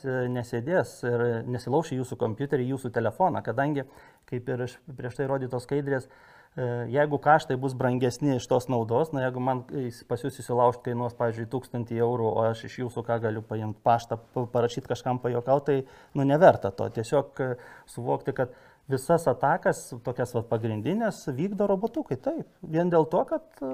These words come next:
tai automatizuota, tai atliekama tūkstančiai, milijonai bandymų per sekundę netgi. Nes, e, pavyzdžiui, visas internetas yra skanuona-, skanuojamas.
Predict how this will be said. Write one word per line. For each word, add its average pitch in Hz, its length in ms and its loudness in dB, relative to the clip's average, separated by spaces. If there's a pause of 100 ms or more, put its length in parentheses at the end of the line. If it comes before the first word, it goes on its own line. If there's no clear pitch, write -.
tai 202 160 0
automatizuota, 196 720 2
tai 147 160 4
atliekama 151 480 2
tūkstančiai, 123 480 -4
milijonai 127 540 2 (180)
bandymų 135 540 4 (500)
per 156 160 2
sekundę 147 480 2
netgi. 98 300 -2 (500)
Nes, 135 240 2
e, 135 160 2
pavyzdžiui, 135 380 2
visas 185 260 -4
internetas 147 480 0
yra 131 160 0
skanuona-, 123 500 -2
skanuojamas. 117 680 -2